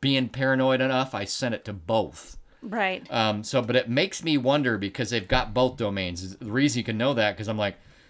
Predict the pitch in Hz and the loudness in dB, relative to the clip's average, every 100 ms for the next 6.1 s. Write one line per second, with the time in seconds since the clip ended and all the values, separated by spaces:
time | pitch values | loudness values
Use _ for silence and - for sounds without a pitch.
0 | - - 139 143 143 143 - 175 190 139 | -20 -4 4 6 6 2 -2 -2 0 0
1 | 131 127 - 139 127 120 127 123 117 98 | 0 -2 -4 -4 -4 -4 -4 -2 -2 0
2 | 101 92 - 120 120 104 160 147 131 175 | 0 0 -2 0 0 0 2 4 6 4
3 | - 135 139 117 95 82 101 _ _ _ | 2 0 0 0 -6 -8 -12 _ _ _
4 | - 131 160 190 160 156 127 127 120 107 | -4 0 2 2 2 4 2 0 -2 -2
5 | 147 120 - 120 107 107 - 247 147 82 | 0 -2 -4 -6 -6 -6 -4 -2 -2 -6